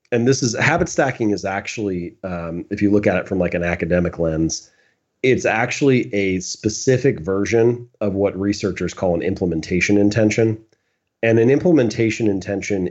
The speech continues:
is just, it's exactly what it says, is your, it's a sentence that you fill out to, that states your intention to implement a particular behavior at a given time. So a common example, uh,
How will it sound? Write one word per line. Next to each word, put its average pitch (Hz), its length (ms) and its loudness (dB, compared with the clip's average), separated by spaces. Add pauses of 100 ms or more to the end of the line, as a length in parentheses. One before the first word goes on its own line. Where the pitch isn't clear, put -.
is 90 220 -6
just, 104 520 0
it's 92 200 -6
exactly 104 380 2
what 92 80 2
it 85 60 -8
says, 85 200 0
is 82 180 -6
your, 90 400 0 (120)
it's 101 120 -8
a 90 60 -4
sentence - 540 0
that - 140 -4
you 82 80 -6
fill 113 280 2
out 78 320 -4 (320)
to, 120 140 0
that 95 240 -2
states 101 360 0
your 92 220 2
intention 104 880 0
to 92 260 -2
implement 92 720 0
a 90 120 -2
particular 95 440 0
behavior 87 540 2
at 80 80 -4
a 82 40 -4
given 80 260 -2
time. - 440 -6
So - 360 0 (380)
a 104 100 -4
common 117 380 2
example, 95 680 0
uh, 87 300 -2